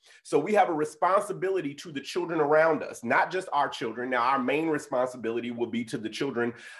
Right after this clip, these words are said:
uh, that are that are birthed from our body or adopted by us or whatever the case may be that are in our home,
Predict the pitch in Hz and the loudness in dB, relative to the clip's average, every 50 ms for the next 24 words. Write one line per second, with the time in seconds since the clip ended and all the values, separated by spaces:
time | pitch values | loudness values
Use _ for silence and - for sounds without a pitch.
0 | - - 113 113 117 113 117 127 120 - - 120 113 113 110 107 107 107 - - | 0 4 6 6 6 6 6 6 4 6 4 4 4 6 6 4 2 0 -6 -14
1 | _ _ _ 110 120 120 117 - - 113 110 104 101 104 - - 117 90 - 127 | _ _ _ 2 2 2 4 2 2 0 2 2 2 0 -2 -10 -10 -4 0 0
2 | 143 151 - - - 147 127 127 127 127 123 113 117 113 120 123 120 123 127 131 | 0 0 -2 -4 -6 -4 -2 0 4 4 4 4 6 6 6 6 6 4 2 2
3 | 113 104 104 104 104 104 113 113 123 135 - - 131 127 120 117 120 120 117 113 | 2 2 0 0 2 2 4 4 4 2 0 -2 -4 -2 0 2 2 4 4 4
4 | 117 120 117 - 104 104 110 113 117 120 123 120 113 117 - 143 117 113 - 127 | 4 4 2 0 -2 0 0 2 2 2 0 0 -2 -2 2 2 2 2 0 -2
5 | 113 107 104 107 110 113 120 113 135 104 104 104 - 131 127 - - 110 107 117 | -2 -2 -2 -2 -2 -2 0 4 4 4 4 4 2 0 -2 0 0 0 2 2
6 | 120 - 190 185 170 131 113 117 156 | 2 4 6 8 8 10 8 6 6